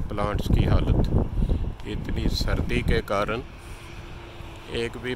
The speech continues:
पत्ता नहीं है इन पे, no leaf, all leaves have fallen three months ago, two months ago rather। ये वो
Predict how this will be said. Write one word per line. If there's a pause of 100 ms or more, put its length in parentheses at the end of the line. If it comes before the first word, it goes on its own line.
पत्ता
नहीं
है
इन
पे, (340)
no (120)
leaf, (1400)
all
leaves
have
fallen (300)
three
months
ago, (260)
two
months
ago
rather। (3000)
ये
वो